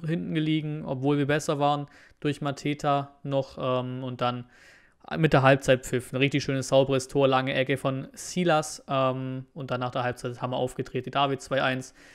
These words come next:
dann auch natürlich gelb-rot für Niakate. Sehe ich hier dann Klimovic mit seinem Bundesliga-Tor schon am Keeper vorbeigegangen.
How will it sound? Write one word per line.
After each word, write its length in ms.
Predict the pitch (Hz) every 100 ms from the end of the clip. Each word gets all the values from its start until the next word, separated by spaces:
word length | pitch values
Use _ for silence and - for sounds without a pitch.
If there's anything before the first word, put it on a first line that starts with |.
| - _ -
dann 160 | 135
auch 180 | 139 131
natürlich 340 | 135 135 131 -
gelb-rot 480 | 131 131 139 131
für 180 | - 139
Niakate. 640 | 135 127 - 127 - 160 151 _ _ _ _ _ - _ -
Sehe 280 | - 143
ich 80 | 135
hier 140 | - 131
dann 160 | 127
Klimovic 560 | - 156 139 147 - -
mit 140 | 135
seinem 220 | - 139
Bundesliga-Tor 640 | 139 135 139 131 127 135 131
schon 120 | 135
am 60 |
Keeper 180 | 131 139
vorbeigegangen. 540 | 135 135 131 127 127